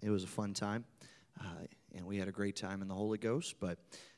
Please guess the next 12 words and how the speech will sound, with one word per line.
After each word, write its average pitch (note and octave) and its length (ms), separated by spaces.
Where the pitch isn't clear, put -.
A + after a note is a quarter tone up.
uh, F2 320
we, A2 300
we're C3 180
gonna A#2+ 220
talk G#2 320
today F#2 340
about F2+ 300
how G2+ 220
to G2+ 80
receive F#2 600
the F2+ 100
word. E2+ 460